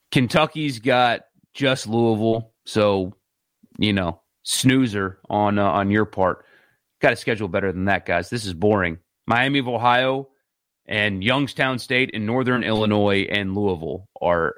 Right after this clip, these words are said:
Kentucky's non-conference games. L S U, for some reason, is playing Florida State in New Orleans. Now, everybody loves going to New Orleans. It's a fun trip. Um, this should be a home and home that occurs in Tiger Stadium and occurs in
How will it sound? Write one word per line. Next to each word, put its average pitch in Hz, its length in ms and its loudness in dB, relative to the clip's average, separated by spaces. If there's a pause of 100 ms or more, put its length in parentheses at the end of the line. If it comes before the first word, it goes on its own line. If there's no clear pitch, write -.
(160)
Kentucky's 87 420 -4
non-conference 82 580 -2
games. 73 260 -4 (760)
L 202 200 4
S 185 180 0
U, 190 120 0
for 151 140 -6
some 165 240 0
reason, 175 220 0
is 113 100 -2
playing 135 280 0
Florida 143 260 0
State 139 440 2
in 117 560 2
New 107 220 2
Orleans. 120 560 2 (220)
Now, 131 100 0
everybody 147 300 4
loves 127 260 0
going 120 180 0
to 107 60 0
New 101 100 0
Orleans. 139 360 4
It's 104 100 -6
a 98 60 -6
fun 131 240 0
trip. 135 320 2 (480)
Um, 120 360 2
this 165 220 2
should 175 260 0
be 135 200 6
a 123 120 2
home 120 240 0
and 110 100 0
home 104 260 0
that 101 100 2
occurs 101 420 0
in 131 180 4
Tiger 117 340 0
Stadium 104 520 -2 (300)
and 104 220 2
occurs 101 600 0 (380)
in 101 300 0